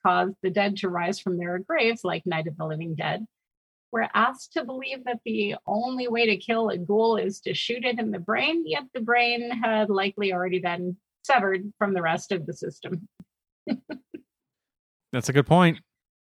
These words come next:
Speaker 1: Yeah, I've never thought about that.
Speaker 2: Maybe, uh, uh, you know, th-, those, those dead bodies weren't properly, you know, taken care of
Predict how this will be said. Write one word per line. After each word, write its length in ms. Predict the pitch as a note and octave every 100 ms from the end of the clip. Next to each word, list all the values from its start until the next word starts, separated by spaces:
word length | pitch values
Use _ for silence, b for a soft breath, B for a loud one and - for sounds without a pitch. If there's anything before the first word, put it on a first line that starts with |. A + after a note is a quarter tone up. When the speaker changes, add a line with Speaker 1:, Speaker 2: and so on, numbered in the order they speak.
| _ -
Speaker 1:
Yeah, 180 | G3+ D4
I've 500 | - _ _ _ -
never 220 | F#3+ G#3
thought 180 | C#4 D4+
about 240 | G#3+ F#3+
that. 200 | F3+ E3+ - A3 A3+ _ _ _ _ _ -
Speaker 2:
Maybe, 340 | C#3+ C#3+ C#3
uh, 320 | C3 B2 B2 A#2+
uh, 120 | - - C3 -
you 120 | D3+
know, 380 | B2 A#2 A2+ A2 - _ -
th-, 160 | A#2+ A#2 -
those, 280 | A#2 B2 - _ _ -
those 320 | C3 B2 A#2+
dead 300 | - B2 A#2
bodies 420 | A2 A2 A2 A2
weren't 260 | A#2 A2 G#2+ -
properly, 720 | - A#2 A2+ A2 G#2 G#2 F#2+ _ _ _ _ _ -
you 100 | A2+
know, 240 | F#2 F#2+ - _ _ _ _
taken 240 | - C3 A#2
care 260 | A2+ B2
of 80 | A2